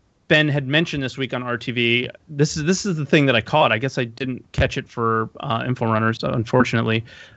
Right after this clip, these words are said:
Uh, the thing that you mentioned, Board, of when he said that it was gonna go up possibly for the concept sale price, uh, was, um, Cat owners, if you own it now, you get, it's, it's the cargo, cargo module, like, variant,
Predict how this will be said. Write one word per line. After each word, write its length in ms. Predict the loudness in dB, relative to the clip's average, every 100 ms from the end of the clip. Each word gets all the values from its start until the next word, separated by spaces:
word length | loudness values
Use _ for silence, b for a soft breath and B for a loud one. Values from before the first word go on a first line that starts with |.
| B
Uh, 200 | 4 4
the 220 | 2 0
thing 240 | 2 0 0
that 160 | 0
you 100 | 2
mentioned, 320 | 2 2 -2
Board, 280 | -2 -2 -2
of 160 | -4 0
when 180 | 0 2
he 140 | 0
said 280 | 2 2 4
that 100 | 0
it 100 | -2
was 160 | -8 -12
gonna 240 | -10 -8
go 160 | -6 -8
up 100 | -10 -4
possibly 400 | -2 -2 -4 -6
for 140 | -6
the 60 | -8
concept 420 | -6 -6 -8 -6
sale 120 | -6
price, 380 | -2 -2 -2 -4 -16 B B B
uh, 320 | 4 6 4
was, 720 | 2 2 4 6 2 -2 -10 -16 _ _ _ _ _ _ 2
um, 320 | 2 2 -4 _
Cat 180 | 4 4
owners, 300 | 2 2 0
if 100 | -2
you 80 | -6 -4
own 100 | -4
it 100 | -2
now, 580 | 0 4 4 2 -4 -14 _ _ -10
you 160 | -2
get, 200 | 0 0 0
it's, 260 | -6 -6 -6
it's 180 | -4 -4
the 140 | -4
cargo, 480 | -2 2 4 4 2 0
cargo 380 | 0 0 2 0
module, 420 | 2 0 0 -4
like, 220 | -2 -4
variant, 600 | -2 0 2 2 -2 -4